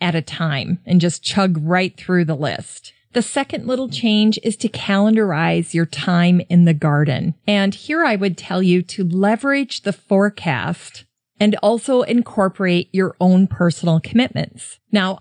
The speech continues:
I like to use Google Calendar, and there are a number of ways that you can add your forecast, your city forecast, to your Google Calendar so that you know as you're looking at your calendar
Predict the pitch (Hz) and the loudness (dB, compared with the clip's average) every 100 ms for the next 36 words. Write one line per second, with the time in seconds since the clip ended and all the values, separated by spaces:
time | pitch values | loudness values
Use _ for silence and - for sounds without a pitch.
0 | - 214 269 269 247 233 - 226 180 190 | -6 -6 -4 -4 -4 -6 -8 -6 0 2
1 | 180 180 175 175 202 208 196 - 165 170 | 2 2 0 2 2 2 -2 -4 -2 0
2 | 185 196 220 254 - 190 185 - 190 185 | 2 0 0 0 2 4 4 2 0 2
3 | 196 196 214 226 240 214 196 180 175 - | 4 4 4 2 0 0 0 2 0 -2
4 | 165 170 180 202 - - 180 185 208 - | -2 0 0 -2 -2 -2 -2 0 -2 -6
5 | - 180 190 185 180 180 _ 240 285 - | -8 -2 0 2 0 -2 _ 0 0 -2
6 | 185 - 165 - 175 175 - 220 240 - | -4 -4 -6 -4 -2 -2 0 0 0 0
7 | 180 170 - 147 135 - - - - - | 0 0 -2 -2 -2 -6 -16 -20 -20 -18
8 | - - 247 240 240 233 185 190 196 185 | -6 2 4 4 4 2 2 2 2 -2
9 | - 170 175 170 - - - 190 175 220 | -2 0 2 0 -2 -8 -4 -2 2 4
10 | 233 196 214 208 156 - 175 165 180 185 | 6 6 4 2 2 0 0 2 2 2
11 | 165 202 - 226 214 208 - - _ 190 | 2 -2 0 2 4 2 -2 -20 _ -6
12 | 190 - 190 - 247 277 202 170 160 156 | -6 -6 -8 -6 -8 -2 0 2 2 2
13 | 156 | 0